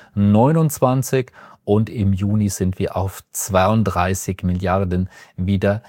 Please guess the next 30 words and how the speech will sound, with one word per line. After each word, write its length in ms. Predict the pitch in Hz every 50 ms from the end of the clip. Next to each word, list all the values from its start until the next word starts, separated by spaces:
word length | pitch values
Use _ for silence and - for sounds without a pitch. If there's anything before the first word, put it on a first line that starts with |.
| - _ -
etwas 420 | 101 98 - - 104 101 - -
hoch. 180 | - - - -
Das 160 | - 101 -
heißt, 200 | 123 135 131 -
wir 60 | 135
hatten 120 | 123 127 123
in 40 |
der 100 | 107 -
ersten 300 | 104 117 123 - - -
Jahreshälfte 600 | 107 92 90 113 147 156 - - 147 139 - 127
zweihundertsechsundachtzig 1500 | - - - 113 123 123 117 101 - - 127 - - - - 123 - - - 117 - - - - - - 127 117 - - - - - - - - -
Milliarden 800 | 107 107 107 98 90 90 98 123 139 135 131 120 123 127 120 104 -
Dirham. 500 | 98 95 - - 131 120 98 90 80 71 - - - - - - -
In 220 | 120 117 123 -
Euro 340 | - - 123 156 165 156 117
übrigens 380 | 113 139 131 143 135 113 101 -
kannst 260 | - 120 120 - -
du 40 | 87
ungefähr 280 | 120 107 - - 95
rechnen, 420 | 98 101 - - - 107 107 104 - _ _ _ _ _ -
geteilt 360 | - 101 - 123 127 139 135
durch 100 | 110 -
vier 200 | - - 123 113
Komma 340 | - - 98 90 87 - -
zwei, 420 | - - - 110 107 117 135 151
dann 220 | 139 101 87 92 -
hast 240 | 104 101 - - -
du 60 | 95
den 260 | 98 95 95 95 95 _ -
Euro-Wert. 680 | 92 90 90 85 90 82 - - - - - -